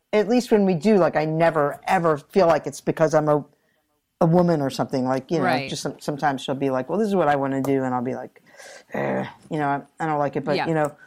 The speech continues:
Speaker 1: it's not about actual music and material. It's usually about, you know, release dates or wanting to change, you know, just, like, record label stuff. Um,
Speaker 2: Yep.
Speaker 1: yeah, I, I, I really, en-,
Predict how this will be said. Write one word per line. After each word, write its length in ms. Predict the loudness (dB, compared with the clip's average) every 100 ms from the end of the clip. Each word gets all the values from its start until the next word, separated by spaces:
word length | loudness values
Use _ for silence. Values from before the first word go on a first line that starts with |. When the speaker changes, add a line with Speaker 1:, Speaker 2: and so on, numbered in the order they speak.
| _ _ _ _
Speaker 1:
it's 140 | -2 2
not 160 | 2 4
about 360 | 2 2 -2 -6
actual 540 | -8 -4 -2 -2 -4
music 640 | -6 -6 -6 -8 -12 -20 _ _
and 340 | -10 -8 -10 -14 -20 _
material. 600 | -12 -12 -12 -12 -10 -10
It's 180 | -10 -12
usually 320 | -14 -14 -16 -16
about, 360 | -14 -14 -14 -16
you 100 | -16
know, 240 | -18 -18 -20 _ _ 2
release 500 | 4 6 2 0 0
dates 560 | 6 6 6 4 2
or 100 | 0
wanting 360 | 2 2 2 0
to 120 | -2 -4 _ _
change, 500 | 0 2 2 -2 -4
you 100 | -4
know, 540 | -4 -4 -4 -4 -4
just, 220 | -6 -6 -6
like, 160 | -8 -12 _
record 360 | -14 -8 -8 -6
label 360 | -6 -6 -8 -12
stuff. 360 | -10 -10 -10 _ _ _ _ _ -2
Um, 240 | 0 0
Speaker 2:
Yep. 200 | -2 -6 -10 -20 -20 -20 -20 -4
Speaker 1:
yeah, 220 | 0 2 4
I, 260 | 4 4 4 4 2 2
I, 60 | 4
I 20 |
really, 320 | 6 6 6
en-, 200 | 4